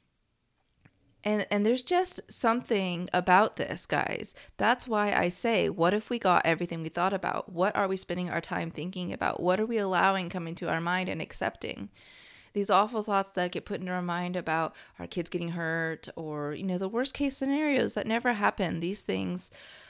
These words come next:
they can take over our mind, and they will take over our life if we let them. So there's this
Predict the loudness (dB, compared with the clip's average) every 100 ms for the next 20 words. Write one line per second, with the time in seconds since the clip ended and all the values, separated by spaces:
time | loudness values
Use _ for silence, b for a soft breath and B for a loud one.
0 | B 2 4 2 0 -2 -2 0 0 2
1 | 2 2 2 0 0 0 0 0 -2 -2
2 | -2 0 2 2 4 2 2 -4 -4 -2
3 | -2 -2 -4 -6 -10 b b b b b
4 | _ _ _ _ _ _ _ _ _ _
5 | _ 0 6 8 8 6 8 8 6 2
6 | -4